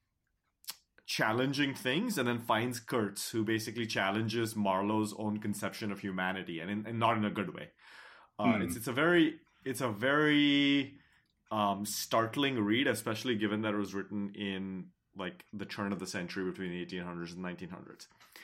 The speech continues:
Speaker 1: Adapted into a fantastic Vietnam War movie called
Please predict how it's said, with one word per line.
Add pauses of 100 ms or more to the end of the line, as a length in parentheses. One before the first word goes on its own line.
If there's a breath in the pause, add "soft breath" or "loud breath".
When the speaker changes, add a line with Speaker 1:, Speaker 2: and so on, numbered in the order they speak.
(400 loud breath)
Speaker 1:
Adapted
into
a
fantastic
Vietnam
War
movie
called